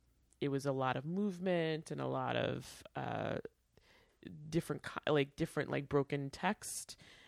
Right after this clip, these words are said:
and then direct address to the, and monologues and soliloquies to the audience, um, and very minimal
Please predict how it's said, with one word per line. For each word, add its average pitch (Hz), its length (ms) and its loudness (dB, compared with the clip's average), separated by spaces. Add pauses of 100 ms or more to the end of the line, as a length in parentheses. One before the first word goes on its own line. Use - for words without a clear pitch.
(120)
and 139 240 -4
then 127 320 -2
direct 131 380 -4
address 131 360 -4
to 139 120 -4
the, - 160 -4
and 127 140 -6
monologues 123 480 -4
and 131 100 -12
soliloquies - 680 -6
to - 120 -10
the - 200 -6
audience, - 580 -8 (120)
um, 131 400 -12 (640)
and 131 260 -12
very 131 220 -4
minimal 127 640 -8